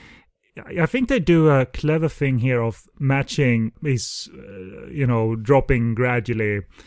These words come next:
alongside of a building. You know, he's tied to a rope or, like, a, an, an antenna cable. So, uh, obviously they're not gonna do that for real, and, uh, the shots are close to the ground, but some shots require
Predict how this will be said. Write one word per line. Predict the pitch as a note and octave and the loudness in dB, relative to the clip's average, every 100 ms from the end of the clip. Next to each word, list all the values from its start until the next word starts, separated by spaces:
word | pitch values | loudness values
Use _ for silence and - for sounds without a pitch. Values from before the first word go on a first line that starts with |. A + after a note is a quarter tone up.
| - - | -20 -10
alongside | C#3 A#2+ G2+ C3 G#2+ G2+ | -2 -2 0 -2 -2 -2
of | |
a | G2+ | -2
building. | A2+ A2 G#2+ G#2+ | -2 -2 -4 -6
You | A2 | -8
know, | G#2+ | -6
he's | G2+ | -6
tied | - G#2+ G2+ | -6 -6 -4
to | G2 | -4
a | F#2+ | -4
rope | G2 G2 G2 | -2 -2 0
or, | A2 G2 | 0 -2
like, | F#2+ F2+ | -4 -4
a, | A2+ F#2+ F#2+ | -4 -4 -6
an, | G#2+ | -8
an | G2+ G#2 A#2+ | -8 -6 -4
antenna | A2+ - C3+ G#2 | -4 -4 -4 -4
cable. | - C#3 C#3+ D3+ - - - | -6 -6 -6 -8 -10 -14 -20
So, | - D3+ B2+ B2 A#2+ | -2 2 4 2 -2
uh, | F2+ F#2 - | -6 -12 -2
obviously | D#3+ B2+ B2 | 0 2 0
they're | A2 | 0
not | A#2+ G#2+ | -2 -2
gonna | A2+ | -2
do | G2+ B2+ | 0 0
that | A2+ G2+ | 0 -2
for | A2+ | -4
real, | A2+ A2+ G#2+ | -2 0 -2
and, | G#2+ G#2 G2+ | -2 -4 -4
uh, | G#2+ G#2 G#2+ | -4 -4 -6
the | B2 A2+ | -6 -4
shots | - A2 - | -2 -2 -2
are | A2+ G2+ F#2+ - - _ - | -2 -2 -4 -8 -20 _ -4
close | D#3 B2+ | -2 0
to | A#2+ | -2
the | G#2 | -2
ground, | C#3 D3+ A#2 | -2 0 0
but | A2 | 0
some | E3 G3+ | 0 0
shots | - B2 G2 - - - - | 0 -2 -2 -6 -10 -10 -2
require | C3 - A#2+ G#2+ G#2 G2+ | -2 0 -2 0 -2 -4